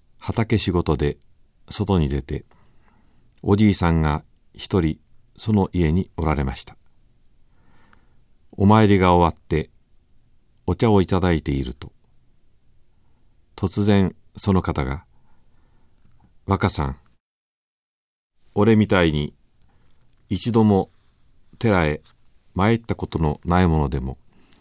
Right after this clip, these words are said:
夜中に目が開いて、俺もいつか死ぬのだなぁと思うと、朝まで眠れないことがあるんだ」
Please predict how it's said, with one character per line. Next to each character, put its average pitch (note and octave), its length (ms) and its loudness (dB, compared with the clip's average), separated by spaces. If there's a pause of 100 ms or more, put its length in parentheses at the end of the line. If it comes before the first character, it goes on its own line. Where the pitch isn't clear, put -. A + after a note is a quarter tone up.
(760)
夜 G2 120 4
中 G2+ 220 2
に F#2+ 160 4
目 F#2+ 140 4
が E2+ 140 2
開 D#2 160 2
い - 20 -4
て、 - 260 -8 (1000)
俺 G2 200 4
も E2+ 260 2 (600)
い F#2 80 -4
つ - 160 -14
か D#2+ 260 -2 (1040)
死 - 200 -4
ぬ A2+ 100 4
の G#2 80 4
だ D#2+ 100 0
な E2 380 -2
ぁ - 400 -20
と A2+ 120 -4
思 E2+ 280 -2
う C#2 40 -8
と、 - 220 -14 (1080)
朝 G2 260 -2
ま E2 140 2
で D2+ 200 -4 (540)
眠 E2+ 240 2
れ A2 80 4
な G#2+ 120 4
い F#2 40 0
こ - 120 -8
と E2+ 100 -2
が D#2 120 0
あ D#2 60 -2
る D2 80 -6
ん C2+ 100 -8
だ」 - 160 -16